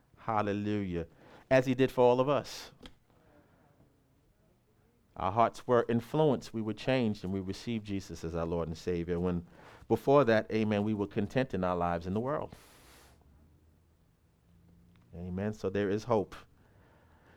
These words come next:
God's the greatest influence on earth. God is the greatest influence on earth. Amen. So, "Behold, I make all things new." And he said unto me, "Write, for th-, these words are true and faithful."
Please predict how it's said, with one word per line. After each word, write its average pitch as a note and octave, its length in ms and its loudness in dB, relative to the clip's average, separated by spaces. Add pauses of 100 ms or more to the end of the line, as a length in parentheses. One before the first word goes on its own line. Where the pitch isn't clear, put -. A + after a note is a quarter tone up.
(140)
God's D#3 220 8
the C3+ 60 2
greatest C3+ 360 4
influence A2+ 440 2
on G2+ 160 4
earth. F#2 360 -2 (1400)
God C#3+ 240 4
is G#2+ 80 -2
the G#2 100 0
greatest G#2 540 4 (100)
influence F2 720 0 (400)
on F#2 420 0
earth. D#2+ 420 -2
Amen. G2 400 0 (760)
So, D#3+ 140 4
"Behold, A3 300 12
I A3 60 12
make A3 200 12
all A3+ 160 12
things G#3+ 340 10
new." G#3 240 12
And D#3 120 10
he A#3 140 4
said G#3+ 240 8
unto G3+ 200 10
me, F#3+ 180 10
"Write, G3 340 10
for D#3 160 6
th-, F#3+ 420 8
these G#3+ 240 4
words G3 420 10
are D3 120 10
true G#3 280 6
and G#3 120 8
faithful." G3+ 580 6